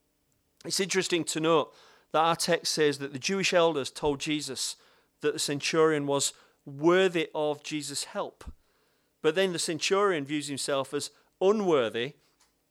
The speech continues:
of having Jesus visit him. So the elders say, "Well, he's worthy of your help." And then the centurion said, "Well, actually, I'm unworthy of your help. I'm unworthy of you actually visiting my house."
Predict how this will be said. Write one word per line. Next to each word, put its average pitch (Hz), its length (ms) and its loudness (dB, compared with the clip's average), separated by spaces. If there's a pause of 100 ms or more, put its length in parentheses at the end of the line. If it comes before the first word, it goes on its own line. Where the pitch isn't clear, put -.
(220)
of 170 160 -4
having 170 300 2
Jesus 175 360 -4
visit 170 360 -2
him. 107 180 -14 (920)
So - 160 -2
the 170 80 4
elders 202 200 4
say, 165 120 -2
"Well, 143 160 -6
he's 135 160 -10
worthy 170 420 -4
of 131 100 -10
your 143 220 -6
help." 139 320 -16 (840)
And 135 180 -4
then 135 320 0 (100)
the 127 60 -20
centurion 135 420 -6
said, 127 140 -6
"Well, 135 100 -6
actually, 135 360 -10
I'm 131 120 -10
unworthy 117 500 -4 (680)
of 117 120 -12
your 110 120 -6
help. 113 240 -10
I'm 123 140 -8
unworthy 147 360 -2
of 123 80 -8
you 135 100 -2
actually 139 260 -4
visiting 135 360 -6
my 131 200 -4
house." 143 600 -8